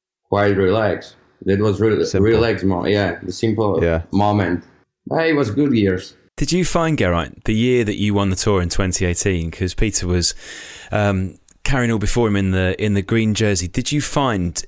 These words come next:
Speaker 3: in that period that you're in yellow, and there can be a lot of pressure on you, and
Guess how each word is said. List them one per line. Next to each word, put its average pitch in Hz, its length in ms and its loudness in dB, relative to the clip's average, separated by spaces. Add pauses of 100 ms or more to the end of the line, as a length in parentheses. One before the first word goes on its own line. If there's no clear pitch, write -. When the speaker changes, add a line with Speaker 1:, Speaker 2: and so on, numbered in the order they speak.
Speaker 3:
in 120 240 -2
that 107 180 -4
period 107 300 0
that 92 100 -4
you're 101 260 2
in 95 100 2
yellow, 80 480 -2 (480)
and 92 160 0
there 92 80 2
can 104 220 2
be 98 80 2
a 92 40 2
lot 90 100 2
of - 80 -8
pressure 110 400 0
on 110 140 2
you, 117 280 -2
and 87 280 -4